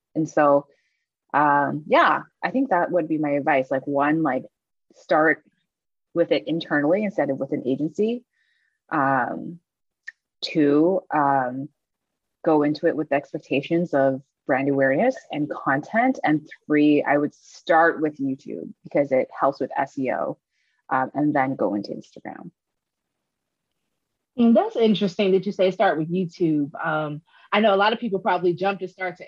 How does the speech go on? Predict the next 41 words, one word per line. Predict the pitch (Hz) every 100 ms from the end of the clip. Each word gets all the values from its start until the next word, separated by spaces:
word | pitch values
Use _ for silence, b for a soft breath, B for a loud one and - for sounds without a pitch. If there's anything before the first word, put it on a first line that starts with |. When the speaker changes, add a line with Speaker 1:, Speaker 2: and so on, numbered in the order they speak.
| -
Speaker 2:
with | 202
Instagram, | 202 359 - 202 180 - 226 220
<laughs> |
right? | 247 262 247 226 - b b
Speaker 1:
Yeah. | 175 165 214
Speaker 2:
Like, | 202
"I | 190
need | -
to | 254
get | 311
my | 294
business, | 302 285 277 285
put | 302
my | 277
products | 277 262 247 240
on |
Instagram." | 233 254 226 196 185 185 b b b -
But | 269
yeah, | 254
starting | 247 277 254
with | 240 220
YouTube, | 262 - 233 202
like, | 208 208
what | 403
are | 508
some | 403 214
ways | 190 240 269 240 -
that | 180 170 165
if | - 175
you | 226
were | 220
starting | 220 208 208
your | 190
brand | 175 180 196 185 180
that | 165 165
you | 190
could | 180
show | 165 185 175
up | 170
on | 156 170
YouTube? | 170 -